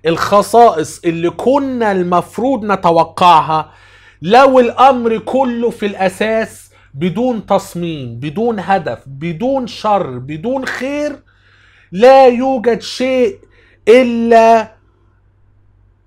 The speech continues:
blind, pitiless indifference. Indifference يعني عدم اهتمام. Blind أعمى، pitiless بدون شفقة. عدم اهتمام،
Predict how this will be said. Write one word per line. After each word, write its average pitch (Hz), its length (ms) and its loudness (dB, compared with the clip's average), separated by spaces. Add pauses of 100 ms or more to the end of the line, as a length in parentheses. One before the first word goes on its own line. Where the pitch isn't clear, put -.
(500)
blind, 190 560 2 (300)
pitiless 247 720 -4 (100)
indifference. 165 880 -4
Indifference 226 720 -2
يعني 156 420 -4
عدم 160 440 -2
اهتمام. 123 720 -16 (880)
Blind 247 600 4
أعمى، 156 480 0 (140)
pitiless 240 440 -2 (260)
بدون 147 580 -8
شفقة. 127 640 -12 (720)
عدم 160 640 0
اهتمام، 185 920 -6